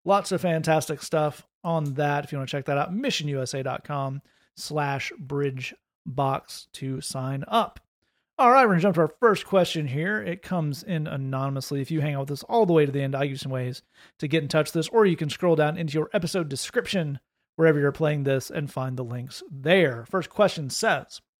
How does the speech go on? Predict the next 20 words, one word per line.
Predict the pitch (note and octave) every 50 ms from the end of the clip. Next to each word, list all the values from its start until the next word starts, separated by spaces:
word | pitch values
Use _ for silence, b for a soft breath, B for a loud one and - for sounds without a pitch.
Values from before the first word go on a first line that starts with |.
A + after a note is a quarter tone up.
| _ b b b b b b b -
"Thank | A#3 C4+ B3
you | G3
for | B3 B3
episode, | B3 B3 - - B3 A#3+ A#3+ - - -
thank | B3 D4+ C4 G3
you | A3 G#3
for | - A3
episode | A3 G3 F#3 A3 G#3 - -
three | - G3 B3+ C#4 C4
sixty-seven | F#3 - - C4 - - A3+ F#3 - - - B3 B3 B3 C4 C4 A#3
of | G#3 F#3 F3
Say | - - F#3 F3 D#3+
That, | C3+ D3+ G3+ B3+ - - -
where | F#3 E3
Jed | C#3 B2 F3+ B3 C4+
was | C#4 B3 F3 D#3
mentioning | E3 G#3 A3 G3 - A3+ A3+ A3+ A3 G#3+ - _ _ _ _ _ -
the | D3 E3+ E3+
through | - _ - B3 C4 C#4+ C4 A3
line. | E3 B2 A2+ - _ - - _